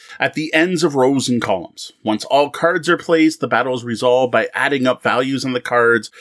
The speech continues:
and basically doing a bunch of math on the grid to see who either defends the ship that the, in the cross section or who destroys the ship, depending on what you're trying to do.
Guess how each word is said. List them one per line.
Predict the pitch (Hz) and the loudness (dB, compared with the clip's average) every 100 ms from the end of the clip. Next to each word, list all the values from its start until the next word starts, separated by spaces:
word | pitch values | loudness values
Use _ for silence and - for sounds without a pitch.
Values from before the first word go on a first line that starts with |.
| - - | -12 -2
and | |
basically | 127 135 135 | 0 2 0
doing | 120 131 | 2 0
a | 127 | 2
bunch | 123 120 | 0 0
of | 113 | 0
math | 120 143 | 0 0
on | 151 143 | -2 -2
the | |
grid | 123 120 113 110 - - - | -2 0 0 -2 -14 -20 -6
to | 131 | -4
see | - 143 | 0 0
who | 127 139 | 0 -2
either | 123 120 | 0 0
defends | 117 - 147 156 151 | -2 0 0 0 -2
the | 143 | -4
ship | - 143 - | 0 0 0
that | 135 123 | -2 0
the, | 131 123 110 - | 2 2 0 -2
in | 139 127 | 0 0
the | 120 | 0
cross | 160 139 - | 0 0 0
section | 151 - 143 131 127 - - | -2 0 -2 -2 -4 -16 -2
or | 143 135 | 0 2
who | 147 147 139 | 2 2 0
destroys | 127 - 233 - | -4 2 2 2
the | 117 | -2
ship, | - 98 - | -4 -8 -8
depending | - 117 | -6 -2
on | 113 | 0
what | 110 - | -2 -2
you're | 113 | -2
trying | - 107 | -2 -2
to | 101 | -4
do. | 107 | -10